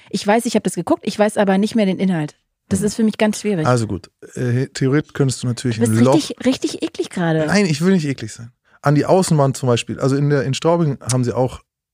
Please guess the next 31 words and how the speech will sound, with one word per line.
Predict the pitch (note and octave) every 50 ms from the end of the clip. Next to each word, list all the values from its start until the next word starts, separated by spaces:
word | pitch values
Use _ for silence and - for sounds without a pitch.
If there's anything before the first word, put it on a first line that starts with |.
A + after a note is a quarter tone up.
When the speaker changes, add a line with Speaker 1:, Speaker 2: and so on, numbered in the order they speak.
| _ _ - _ _ - - - -
Speaker 2:
normalerweise, | - C#3+ C#3 E3 F3+ F3+ D#3+ D#3+ C#3+ C#3+
ma-, | C3+ C3+ C3 - -
die | C3 C#3
Anstalt | C3 D3+ D#3+ - D3+ -
kann | - C3+
es | B2+ A#2+ -
einfach | B2 A#2+ A#2 - A2+
lösen. | G#2+ A2 G#2+ G#2 F#2 G2 - _ - - - _ _ -
Die | A#2
macht | B2 C3+ B2 - -
ein, | C3+ B2+ A#2+ A#2 A2 A#2+ D3 _ _ _
eine | - B2+ A#2+
Pinnwand | A2 - - F3+ F#3 F#3+ G3+ A3 B3 B3+ - _ _ _ _ _ _ _ _ _ _ -
und | - B2+
an | - C3+ C#3+ D3
die | D3
Pinnwand | C3 - C#3+ C3+ B2+ B2 A#2+ A#2
darfst | A2+ A2 -
du | - -
alles | - G#2+ G#2+ - -
hängen. | G#2 F#2 F#2+ G2 _ -
Speaker 1:
Mhm. | - G3+ G3+ A#3 D#4 - - _ _
Speaker 2:
Und | - A#2
dann | A#2 A2+
könnte | - - C3+ C#3 C3+ C3+
man, | B2+ C3+ C3 B2+ A#2+ - -
wenn | - A#2+ A#2
man | A2 A2 A2
die | G#2+ G#2
Zellenkontrolle | - D3+ E3 F3+ F#3+ F3+ F#3+ F3+ D#3 - E3 F3 F3
macht, | F3+ F#3+ F#3+ -